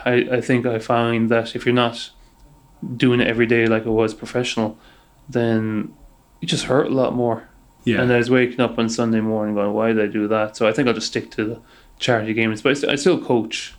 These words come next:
Speaker 1: you know, I still do scrum coaching for them. And like you said, mentioned the women.
Speaker 2: Yeah,
Speaker 1: So
Speaker 2: are you enjoying that,
Speaker 1: Yeah,
Speaker 2: that side
Speaker 1: very,
Speaker 2: of it?
Speaker 1: very much so. Very much. They're a great bunch to work with.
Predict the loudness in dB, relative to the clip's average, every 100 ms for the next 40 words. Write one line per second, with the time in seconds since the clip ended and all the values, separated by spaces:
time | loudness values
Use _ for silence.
0 | -6 -4 -2 -2 -2 -2 -4 -4 -8 -2
1 | -2 -2 -8 -6 -4 -2 -4 -6 -6 -6
2 | -8 -14 -20 -20 -20 -20 _ -4 -2 0
3 | 0 -2 -6 -6 -4 -2 0 -2 -4 _
4 | -2 -2 0 2 2 4 4 4 2 0
5 | -6 0 4 4 4 2 2 4 4 4
6 | 4 2 0 0 -2 -18 _ -2 0 2
7 | 2 2 4 2 2 -2 -2 2 2 2
8 | -2 -4